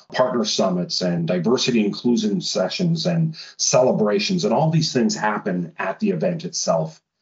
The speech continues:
and pretty exciting. I'm gonna turn it back to you, Melissa, 'cause I think you have some exciting news too around the podcast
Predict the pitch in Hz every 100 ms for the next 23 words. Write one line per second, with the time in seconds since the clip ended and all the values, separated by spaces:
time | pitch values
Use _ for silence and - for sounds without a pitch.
0 | _ _ _ 185 180 - 214 185 - 180
1 | 175 80 80 - - _ _ _ - 90
2 | 120 156 - 226 95 107 101 104 - 98
3 | 120 104 92 90 101 - 90 90 135 127
4 | 117 113 - 92 82 - 107 98 87 87
5 | 92 85 - 117 92 85 87 87 82 78
6 | 101 92 - 73 73 -